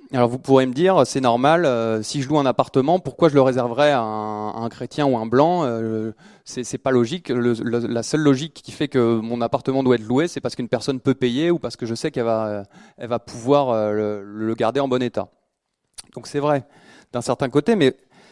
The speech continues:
si on interdit à une personne de privilégier les siens, si on interdit à un chrétien de privilégier les autres chrétiens, on fait sauter, par exemple, tous les liens sympathiques qui nous unissent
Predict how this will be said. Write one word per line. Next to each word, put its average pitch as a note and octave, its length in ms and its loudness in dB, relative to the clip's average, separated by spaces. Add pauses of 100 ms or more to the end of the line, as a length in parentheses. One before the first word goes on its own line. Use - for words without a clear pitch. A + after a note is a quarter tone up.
(120)
si - 180 -2
on A3 80 4
interdit F3+ 640 0 (240)
à B2 80 -8
une C3+ 80 -10
personne D3 400 -2
de B2+ 60 2
privilégier B2+ 580 -4
les A#2 80 -4
siens, F3+ 320 -8 (240)
si - 160 -10
on C3+ 60 -4
interdit C#3+ 360 -4
à B2+ 60 -8
un A#2 40 -10
chrétien - 320 -8
de B2+ 60 -6
privilégier A#2 480 -8
les A2+ 160 -2
autres B2 220 -6
chrétiens, D#3+ 400 -10 (580)
on B2 80 -14
fait C3 160 -8
sauter, C3+ 360 -6
par A2+ 140 -4
exemple, C3 300 -2 (100)
tous - 160 -2
les D3 100 6
liens D3+ 420 0 (120)
sympathiques C#3 760 -6
qui - 160 -16
nous B2 220 0
unissent D3 480 -2